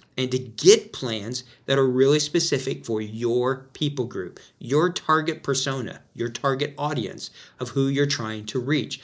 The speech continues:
Let them read and think and evaluate and like. Let them taste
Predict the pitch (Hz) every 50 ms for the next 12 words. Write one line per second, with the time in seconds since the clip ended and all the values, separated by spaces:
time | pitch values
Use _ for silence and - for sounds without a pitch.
0 | - - - - - 151 170 170 - 190 180 160 143 135 143 160 185 202 208 202
1 | 185 147 113 95 98 - - - - 113 113 - - - - 190 190 185 160 127
2 | 104 - - - - 131 123 120 110 107 117 120 131 151 151 147 123 101 95 101
3 | - - - 139 131 123 123 120 120 123 131 143 147 110 87 78 - - - -
4 | - - - - 139 139 139 143 143 - 156 151 151 147 143 143 - - - 165
5 | 165 180 185 180 180 -